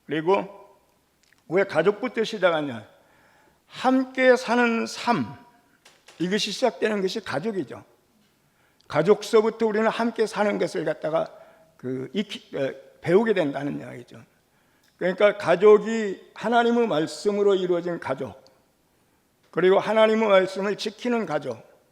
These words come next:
그 가족이 완성돼야지 그 다음에 민족으로 넘어가는 겁니다.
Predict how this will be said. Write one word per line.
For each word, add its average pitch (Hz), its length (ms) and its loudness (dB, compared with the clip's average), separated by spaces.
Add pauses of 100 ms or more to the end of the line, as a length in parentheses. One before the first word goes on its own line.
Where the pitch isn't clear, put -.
(500)
그 214 180 0
가족이 202 440 0
완성돼야지 190 1000 2
그 170 100 -8
다음에 185 260 2
민족으로 240 500 0
넘어가는 147 460 -4
겁니다. 131 480 -16